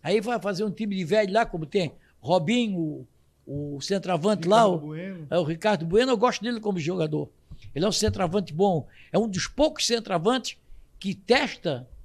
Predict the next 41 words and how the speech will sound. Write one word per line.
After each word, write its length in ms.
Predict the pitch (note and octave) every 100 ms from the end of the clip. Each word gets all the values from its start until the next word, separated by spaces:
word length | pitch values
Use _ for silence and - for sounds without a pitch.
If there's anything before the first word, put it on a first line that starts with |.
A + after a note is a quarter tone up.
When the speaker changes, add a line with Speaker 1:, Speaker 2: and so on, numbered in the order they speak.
| -
Speaker 1:
que, 180 | - D#3+
que 180 | - F3+
cabeceia 600 | G#3 F3+ E3+ - C4 B3
com 120 | -
o 80 | F3+
olho 180 | A3 C4+
aberto. 460 | B3 A3+ F#3+ - _ _ _ _ _ _ -
Porque 180 | G3 G3+
a 60 | F3+
maioria 540 | G#3 G#3 G3+ C4+ C#4
fecha 380 | C4 A#3+ A3 A3+
os 480 | F#3 G3 F3+ F3+ F#3
olhos 260 | A#3 C4
e, 440 | C4+ B3+ G3 F3+ - _ _ -
e 40 |
mete 200 | F3+ C4+
a 40 | C4
cabeça. 340 | C4 A3+ A#3
Speaker 2:
Itajaí, 300 | G#3+ A3 A#3
ele 140 | B3+ D#3+
quase 260 | E3+ E3
fez 180 | F3+ D#3
um 80 | D3+
gol 120 | D#3
de 80 | D3+
cabeça 440 | D3+ C#3+ D3+ -
lá 80 | C#3
contra 220 | D3 C#3
o 40 | D3+
Marcílio. 480 | C#3+ - E3+ D3+ C3
Teve 140 | D3
uma 180 | D3+ D3+
chance 400 | C#3 E3 E3+ F3
ali, 100 | E3+
o 60 | F3+
goleiro 300 | F3+ F3+ F3+
pegou. 420 | F#3 E3 F3+ C#3+ _ _ _ _ _ -
Speaker 1:
Mas 220 | D#3+ F#3 -
quase 360 | A3 A#3 G3
não 160 | A3 A3+
é, 540 | A#3 A#3 A3 G3 F3+